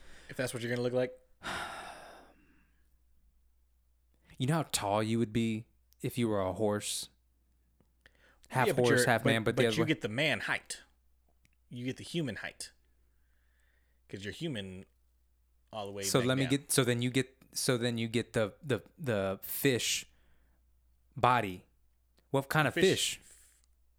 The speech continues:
Speaker 1: Uh,
Speaker 2: Is this
Speaker 1: let's
Speaker 2: an extra large tuna? You know how some tunas can get, like, six hundred, seven hundred pounds, bro.
Speaker 1: You're right. So that would hurt.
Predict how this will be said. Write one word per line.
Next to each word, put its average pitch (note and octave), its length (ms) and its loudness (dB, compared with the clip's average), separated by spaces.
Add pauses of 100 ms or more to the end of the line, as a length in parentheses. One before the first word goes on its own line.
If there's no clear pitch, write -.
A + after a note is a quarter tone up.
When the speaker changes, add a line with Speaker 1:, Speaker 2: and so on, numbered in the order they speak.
(140)
Speaker 1:
Uh, A2+ 680 -4 (100)
Speaker 2:
Is B2+ 120 4
this D3+ 160 4
Speaker 1:
let's B2 140 4
Speaker 2:
an D3 120 -4
extra - 260 4
large D3 340 4
tuna? F3 420 2 (340)
You D#3+ 100 4
know G3 60 6
how G3+ 140 4 (220)
some - 360 6
tunas A#3+ 320 6
can G3+ 120 4
get, F#3+ 160 4
like, C3 240 2
six - 240 2
hundred, F#3 240 2
seven E3+ 220 2
hundred E3 180 2
pounds, F#3+ 440 0
bro. - 280 -4 (340)
Speaker 1:
You're E3+ 160 -4
right. D3 320 2
So C#3 140 0
that D#3 160 2
would D3+ 100 -2
hurt. F#3 260 -4